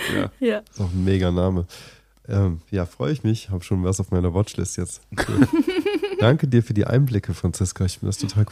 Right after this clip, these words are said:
Speaker 3: cool, da mal so,
Speaker 2: Ja, klar,
Speaker 3: so
Speaker 2: gerne.
Speaker 3: einen, so, so einen kleinen Blick ins Backstage,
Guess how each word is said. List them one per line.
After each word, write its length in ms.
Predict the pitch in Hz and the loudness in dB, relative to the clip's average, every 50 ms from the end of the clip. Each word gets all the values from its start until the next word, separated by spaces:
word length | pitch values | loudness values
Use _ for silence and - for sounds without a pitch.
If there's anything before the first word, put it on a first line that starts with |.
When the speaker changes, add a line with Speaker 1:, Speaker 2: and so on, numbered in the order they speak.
| - | 2
Speaker 3:
cool, 180 | 107 101 95 87 - - _ _ _ - | 2 2 4 2 0 -4 _ _ _ 0
da 100 | 98 92 | 2 4
mal 160 | 92 92 95 | 4 4 4
so, 260 | 90 90 87 87 92 90 - - | 4 2 2 2 0 -2 -2 2
Speaker 2:
Ja, 240 | - 214 196 190 190 | 4 4 6 4 2
klar, 220 | - - - 190 190 | 0 -2 -4 -4 0
Speaker 3:
so 60 | 226 | 2
Speaker 2:
gerne. 160 | 247 - - | 4 4 6
Speaker 3:
einen, 100 | 269 - | 4 4
so, 180 | - 92 92 90 | 2 2 2 2
so 180 | 85 - - | 2 0 0
einen 140 | 90 85 85 | 0 0 0
kleinen 360 | - - 101 92 92 92 92 | 0 4 4 6 6 6 4
Blick 260 | 90 - - 107 - - | 2 0 0 0 0 0
ins 260 | - 92 92 - - | -2 -2 -2 -4 -2
Backstage, 680 | - - - - - - - 90 87 85 - - - | 0 0 0 0 0 0 2 2 2 2 0 -4 -8